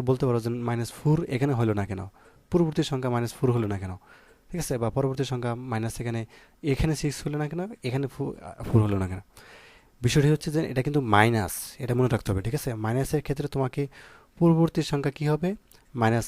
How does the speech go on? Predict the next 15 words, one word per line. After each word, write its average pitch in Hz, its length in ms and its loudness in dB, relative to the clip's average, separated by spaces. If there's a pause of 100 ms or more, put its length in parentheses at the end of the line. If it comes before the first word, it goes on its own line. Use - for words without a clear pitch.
সিক্স, - 240 -4 (400)
উল্টো 156 240 4
বা 120 140 6
হবে, 107 240 -2
ঠিক 147 120 -4
আছে? - 160 -8
অর্থাৎ 113 180 -2 (100)
উল্ট-, 147 240 -4 (200)
উল্টোভাবে 131 440 2
হবে, 117 160 2 (400)
কারণ 120 200 0
এখানে 123 200 2
কিন্তু 131 220 0
মাইনাস 110 300 4
হচ্ছে, - 220 -4